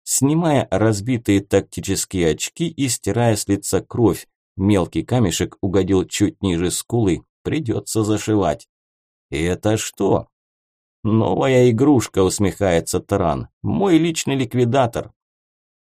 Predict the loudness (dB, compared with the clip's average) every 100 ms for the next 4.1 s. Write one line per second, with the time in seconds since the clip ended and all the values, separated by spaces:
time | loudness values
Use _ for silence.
0 | _ -2 0 2 2 0 2 2 2 0
1 | -2 0 2 2 0 -4 _ _ -6 2
2 | 4 6 4 2 2 2 2 2 4 4
3 | 2 4 4 4 4 4 2 0 2 0
4 | -2